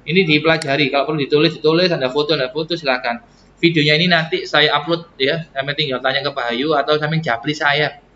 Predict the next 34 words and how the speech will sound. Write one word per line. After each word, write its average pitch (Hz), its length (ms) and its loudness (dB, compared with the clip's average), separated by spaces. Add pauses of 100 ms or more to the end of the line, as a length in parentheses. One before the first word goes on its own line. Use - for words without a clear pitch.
(460)
Ya, 127 320 -4
ini 156 160 -4
nomor 151 160 -4
telepon 156 240 -2
saya, 147 240 2
kosong 139 240 -2
delapan 131 240 0
lima 139 240 0
tujuh, 147 400 -2 (1120)
kosong 170 560 2
tujuh 160 320 2
empat 147 240 -2
sembilan, 139 440 2 (520)
delapan 131 400 0
belas 143 240 0
tujuh 139 160 -4
dua. 127 240 2
Silakan 151 400 0
nanti 160 80 0
japri 127 240 -2
saya. 139 320 4
"Assalamualaikum 139 560 -6
Pak, 160 160 0
nama 143 240 -4
saya 143 160 -2
Ilham, 143 400 0
kelas 139 240 -4
dua 127 240 0
K 139 80 -6 (1040)
tiga. 139 560 2
Mohon 127 240 -2
maaf 139 160 -2
mau 143 160 -2
tanya, 139 320 -2